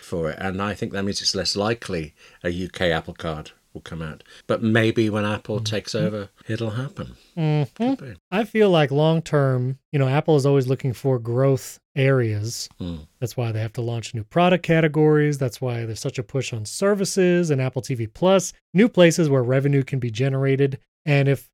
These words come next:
Speaker 2: the revenue right now from Apple Card is being generated to Goldman Sachs, you're right. Like, I have to imagine Apple is going to think of a way it can <laughs> bring that revenue back to itself rather than over
Speaker 1: Mm-hmm.
Speaker 2: to Goldman Sachs and, like, interest payments and such. So,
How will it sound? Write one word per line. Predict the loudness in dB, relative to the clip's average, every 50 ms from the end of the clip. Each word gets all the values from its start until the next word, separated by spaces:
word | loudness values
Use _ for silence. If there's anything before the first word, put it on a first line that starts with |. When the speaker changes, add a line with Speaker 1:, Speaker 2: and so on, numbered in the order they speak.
| _ _ -2
Speaker 2:
the | 2 6
revenue | 6 6 6 6 4 4
right | 6 6 6 6 4
now | 4 4 6 4 4
from | 4 2 2
Apple | 2 2 2 0 -2
Card | 0 2 2 2 2 2
is | 2
being | 2 2 2 2
generated | 2 2 2 2 4 2 2 2 0 -2 -4 _ _ _ _ _
to | 0 2 2 6
Goldman | 8 8 8 8 6 4 0 0
Sachs, | -2 -2 -2 0 0 0 0 -4 -6 -12 -16 -16 _ _ _ _ -6
you're | -2 0 4
right. | 4 4 4 4
Like, | 2 2 2
I | 2 2 4
have | 4 2 2 2
to | 2
imagine | 2 4 2 2 2 0 -2
Apple | 0 -2 -2 0 0 -2
is | -2
going | 0 0 0 0 0
to | 0 0 0 0 0 -2 -6 _ _ _ _ -2
think | 0 2 4
of | 4 4
a | 4
way | 4 4 6 6 6 6
it | 4
can | 2 -2 -2 -2 -4 -6 -8 -12 _ _ _
<laughs> | -12 -10 -6
bring | -4 -2 -2 0
that | -2 -2 0
revenue | 0 0 0 0 0 0 2
back | 2 2 2 2 2
to | 2 2 2
itself | 2 2 2 2 4 4 4 2 0
rather | 0 0 0 0
than | 0 0 0 0 -2 -4 -8 -14 -20 -20 -20 _ 2
over | 2 4 4 4
Speaker 1:
Mm-hmm. | 0
Speaker 2:
to | 2
Goldman | 2 2 2 2 0 -2
Sachs | -4 -4 -4 -4 -4 -4 -6
and, | -4 -4
like, | -4 -6 -4 -4
interest | -4 -4 -4 -6 -8 -8
payments | -8 -8 -6 -8 -8 -10
and | -10 -8
such. | -8 -10 -10 -10 -6
So, | -4 -2 -2 -2 -2